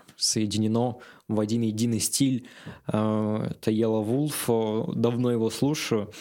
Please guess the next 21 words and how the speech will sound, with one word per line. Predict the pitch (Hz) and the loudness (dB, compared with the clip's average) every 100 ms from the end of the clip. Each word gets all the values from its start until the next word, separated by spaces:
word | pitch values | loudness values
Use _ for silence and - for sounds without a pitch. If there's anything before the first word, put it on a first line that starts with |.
| - | -2
Вообще | 123 120 185 | 0 2 2
я | 165 | 4
меломаном | 147 143 151 208 226 131 | 2 2 2 0 0 -2
какое-то | - - 117 117 | -2 0 0 2
время | 120 123 104 | 2 0 0
был, | 98 107 98 - - - | 0 0 -2 -10 -20 -4
но | 131 | 0
я | 151 | 0
считаю, | - 170 | 2 2
если | 165 170 156 | 2 0 2
человек | 170 151 | 2 2
говорит, | 151 151 | 0 0
что | - 151 | 0 2
он | 143 | 4
меломан, | 143 147 185 202 | 2 2 2 2
он | 147 | 2
просто | 147 143 - | 2 0 0
еще | 131 - | 0 0
не | 139 143 | 2 2
нашел | 147 135 - 131 110 | 2 0 0 0 0
того | 107 107 104 113 | 0 0 -2 -4